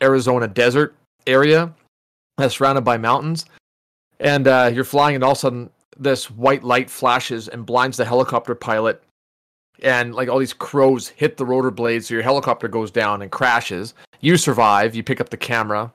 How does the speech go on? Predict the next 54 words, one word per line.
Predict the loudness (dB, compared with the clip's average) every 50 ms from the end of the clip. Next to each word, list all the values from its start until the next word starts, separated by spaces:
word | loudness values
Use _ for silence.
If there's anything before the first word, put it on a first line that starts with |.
| _ _ _ -12
this | -10 -10 -8 -8
little | -10 -10
camcorder, | -8 -4 -4 -4 -4 -4 -6 -8 -6 -4 -4 -4 -4 -6 _ -18 -20 -20 -20 -20 -20 -20 _ _ -4
uh, | 0 2 4 4 4
which | 2 0 -2
is | -4 -4 -4
the | -6 -6 -4
same | 0 2 2 2 0 -2 -6
style | -4 0 2 2 2 2
from | 0 -6
the | -8
first | -2 0 0 0 0
game. | -2 -12 -10
So | -8 -4
basically, | -2 -2 -2 -2 -2 -4 -4
you | -4
can't | -6 -4 -2 -2 -2 -4
fight, | -4 -2 0 0 0 -2 -6 _ -16
you | -14 -12
can't | -8 -4 -4 -4 -4 -4
do | -6 -6
anything. | -6 -8 -10 -12
You | -12 -12
just | -10 -6
basically | -6 -6 -6 -6 -8 -10 -8
run | -4 -4 -4 -4 -4
and | -6 -8
you | -6
hide, | -4 -2 -2 -2 -4
and | -6
that's | -8 -10 -8
the | -10 -8
whole | -6 -6 -6 -6
objective | -6 -6 -8 -8 -8 -10 -20
of | -20
the | _
game. | -14 -14 -12 -12 -14 -16 _ _ -20 _ _ _ _ _ _ _ -2
And, | 0 0 2 2 4
uh, | 4 4 2 0
so | -2 -4 -2
you | -2 0
run | 2 2 2 2 0 -4 -12 _ _ _ _ _ _ -2
to | 2 4 6 6 4 4
another | 2 2 2 2
piece | 0 -2 -8 -6
of | -4
the | -2
wreckage. | -2 -2 -2 -4 -8 -8
You | -8 -6
find | -2 0 0 0 0 -2
her, | -2 0 0 0
and | -2 -4
she's | -8 -10 -8 -4
there. | 0 2 4 4 4 2 2 -2